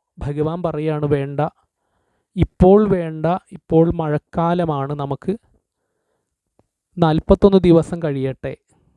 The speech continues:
അതിനുശേഷം നമുക്ക് ആലോചിക്കാം" എന്ന് പറയുന്നുണ്ട്. രാമായണത്തിൽ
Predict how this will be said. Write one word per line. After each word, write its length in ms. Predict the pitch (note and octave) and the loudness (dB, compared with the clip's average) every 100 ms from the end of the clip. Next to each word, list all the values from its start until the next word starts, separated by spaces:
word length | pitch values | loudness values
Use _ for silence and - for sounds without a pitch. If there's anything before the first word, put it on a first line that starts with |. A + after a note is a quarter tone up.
| _ _ _ _ _ _ _ _ _ _ _ _ _ D#3 | _ _ _ _ _ _ _ _ _ _ _ _ _ 0
അതിനുശേഷം 720 | D3 D#3+ E3+ E3 D#3 - F#3+ | 2 2 0 2 0 0 -4
നമുക്ക് 340 | E3+ D3+ - D#3+ _ _ _ _ - | -4 -4 -6 -8 _ _ _ _ -12
ആലോചിക്കാം" 880 | D3 C#3+ D3+ D3+ D3 - D#3+ D3+ C3+ - - | -6 4 4 4 -2 -6 -6 -4 -6 -12 -10
എന്ന് 180 | D3 D3+ | -4 -2
പറയുന്നുണ്ട്. 480 | C#3 B2+ B2 B2 - _ _ - - - | -2 -4 -6 -10 -12 _ _ -20 -18 -10
രാമായണത്തിൽ 480 | D3 D3+ D3 - | -6 -2 0 0